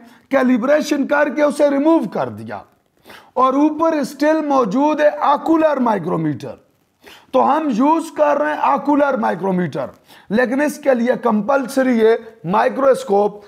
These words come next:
means that under microscope। Hopefully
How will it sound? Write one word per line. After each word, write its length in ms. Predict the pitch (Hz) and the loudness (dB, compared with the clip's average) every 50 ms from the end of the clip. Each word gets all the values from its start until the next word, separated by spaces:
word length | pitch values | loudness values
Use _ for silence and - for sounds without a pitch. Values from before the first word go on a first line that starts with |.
| - _ 170 | -14 _ 0
means 340 | 190 240 262 262 240 214 165 180 | 2 2 2 2 2 0 0 0
that 200 | 220 208 180 - - | 0 0 -2 -2 -2
under 320 | 214 233 220 262 269 277 277 - - - _ _ 147 | -2 0 0 0 0 0 -2 -6 -12 -20 _ _ -6
microscope। 760 | 160 202 214 214 196 - 175 156 139 - - - 139 107 - _ _ _ _ _ _ _ _ _ _ _ _ _ _ _ - - - _ _ _ _ - | -2 -2 -2 -2 -2 -4 -8 -8 -8 -10 -12 -12 -12 -14 -14 _ _ _ _ _ _ _ _ _ _ _ _ _ _ _ -20 -20 -20 _ _ _ _ 0
Hopefully 520 | 220 254 254 262 - 277 269 247 269 269 | 0 0 0 0 0 0 2 2 2 0